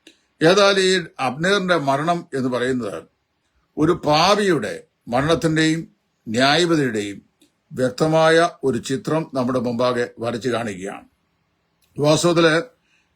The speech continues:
രക്ഷയുടെ, രക്ഷാസങ്കേതത്തിന്റെ പടിവാതിൽക്കൽ എത്തിച്ചേർന്നിട്ട് പോലും രക്ഷപ്പെടാൻ കഴിയാതെ രക്ഷാസങ്കേതത്തിന്റെ പടിവാതിൽക്കൽ വെച്ച് നശിച്ച് ന്യായവിധിക്ക് ഹേതുകമാകുന്ന മനുഷ്യന്റെ വളരെ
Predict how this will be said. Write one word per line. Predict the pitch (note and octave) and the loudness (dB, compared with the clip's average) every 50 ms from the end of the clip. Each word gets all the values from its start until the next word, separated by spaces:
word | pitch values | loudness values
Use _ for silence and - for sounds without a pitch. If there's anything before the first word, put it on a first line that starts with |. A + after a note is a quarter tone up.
| - | -4
രക്ഷയുടെ, | C#3 C#3+ D#3+ D#3 D#3 - A3+ A3 A3 G#3+ G3+ G3 F3 D#3+ | 0 2 2 2 2 2 2 2 4 4 4 4 4 2
രക്ഷാസങ്കേതത്തിന്റെ | D3+ D3 C#3+ - - G3 G3+ G3+ F#3 - E3 D3+ D3+ D#3+ F3 F3 D3+ D3+ F3 E3 | 0 -2 -4 0 2 4 4 4 2 0 -2 -4 -2 -2 -2 -2 -4 -4 -4 -2
പടിവാതിൽക്കൽ | D3 C3 C#3+ D3 E3 E3+ F3 F3 F3+ F#3 F3+ E3+ E3 D#3 | -2 -2 -2 -2 0 0 2 2 0 0 -2 -4 -4 -4
എത്തിച്ചേർന്നിട്ട് | D3 A#2 C3+ A#2+ C3 B2+ B2 B2 G#2+ A2+ | -6 -6 -6 -6 -6 -6 -4 -6 -6 -8
പോലും | G#2 G#2+ G#2 F#2+ F2 F2 - _ _ _ _ _ _ _ _ _ - A#2 | -8 -8 -10 -12 -12 -16 -20 _ _ _ _ _ _ _ _ _ -8 -6
രക്ഷപ്പെടാൻ | B2+ B2 - - D#3+ D#3 D#3+ E3 E3 D#3 D3 | -6 -4 -4 -4 -2 0 2 2 2 2 0
കഴിയാതെ | D3 C#3+ C#3+ D3 D3 D3 D3 D3+ D3+ D3+ D3+ D3+ - _ _ _ _ _ _ _ _ _ _ _ _ _ _ - B2+ | 0 0 0 2 2 4 4 2 2 0 -2 -4 -8 _ _ _ _ _ _ _ _ _ _ _ _ _ _ -4 -4
രക്ഷാസങ്കേതത്തിന്റെ | B2 B2 - - E3+ F3 F3+ E3 - D3+ C#3+ C3+ C#3+ D3 C#3 A#2 C#3+ C3+ C3 | -4 -2 0 2 2 2 2 2 0 -2 -2 0 0 0 0 0 -2 -4 -2
പടിവാതിൽക്കൽ | A#2 C3+ C3+ D3+ D#3+ E3 E3 E3+ E3 C#3+ D3 | -2 0 0 2 4 4 4 4 2 0 -2
വെച്ച് | C#3+ C3 A#2 A#2 A2+ | -4 -4 -4 -4 -4
നശിച്ച് | A#2 A#2+ B2 - - D3+ C3 B2 C3 G2+ - - _ _ _ _ _ _ _ _ _ _ - | -4 -4 -4 -4 -4 -6 -4 -4 -4 -6 -6 -10 _ _ _ _ _ _ _ _ _ _ -6
ന്യായവിധിക്ക് | A#2 B2 C3 D3 E3 F3 F3 F3+ E3+ E3+ D#3 C#3+ | -2 0 2 2 2 2 2 2 0 0 0 0
ഹേതുകമാകുന്ന | D3 B2 A#2+ C3+ C#3 D3 E3 D#3+ D#3+ D3+ C3+ B2 A#2 A2 G#2+ G2 G#2 F#2+ F2+ - - _ _ _ _ _ _ - | -2 0 2 0 2 2 2 0 2 2 2 0 0 -2 -2 -6 -8 -8 -10 -12 -16 _ _ _ _ _ _ -8
മനുഷ്യന്റെ | G2+ G#2+ B2 C3+ D3 C#3 - D3+ C#3+ C#3+ C#3+ C#3+ C#3 C#3 - - - _ _ _ _ _ - A2 | -4 -2 -2 0 -2 -2 -2 -2 0 2 2 2 0 0 -4 -8 -18 _ _ _ _ _ -14 -6
വളരെ | G#2+ A#2+ B2 C#3 D3 D#3+ E3+ E3+ D#3+ C#3 | -2 0 2 4 4 4 4 2 2 0